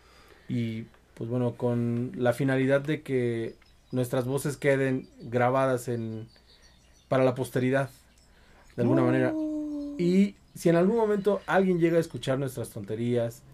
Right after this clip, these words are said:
Speaker 1: y tiene un mal día y lo logramos sacar una, una sonrisa, con eso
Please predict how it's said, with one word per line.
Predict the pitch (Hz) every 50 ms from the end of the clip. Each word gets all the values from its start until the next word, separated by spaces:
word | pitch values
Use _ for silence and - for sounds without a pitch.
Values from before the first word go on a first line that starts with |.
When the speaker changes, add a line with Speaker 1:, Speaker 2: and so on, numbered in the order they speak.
| - - - -
Speaker 1:
y | 131 123
tiene | 127 185 185 175
un | 170
mal | 165 160 156 151
día | 151 151 156 151
y | 147
lo | 147 139 131 127 120 -
logramos | 127 120 120 117 123 127 139 139
sacar | - 123 - 123 120
una, | 123 123 123 123 127
una | - 131 135 135
sonrisa, | - 135 120 107 123 131 135 131 170 180 - - - - - - _ - _ _ _ _
con | - - 117 139
eso | 147 - - 123 107 101